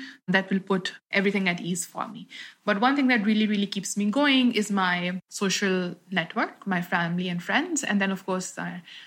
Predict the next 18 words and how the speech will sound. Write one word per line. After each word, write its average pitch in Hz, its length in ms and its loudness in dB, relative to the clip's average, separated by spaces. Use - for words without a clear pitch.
I 185 240 4
always 202 380 4
make 175 160 -4
it 175 100 -6
a 175 60 -6
point 170 480 -4
of 165 260 -4
incorporating 170 640 -2
some 196 220 0
sort 185 160 -2
of 175 80 -4
physical 170 360 -6
activity, 175 480 -4
and 180 140 0
that, - 120 -8
usually 180 320 2
that's - 320 -8
running. 196 360 -4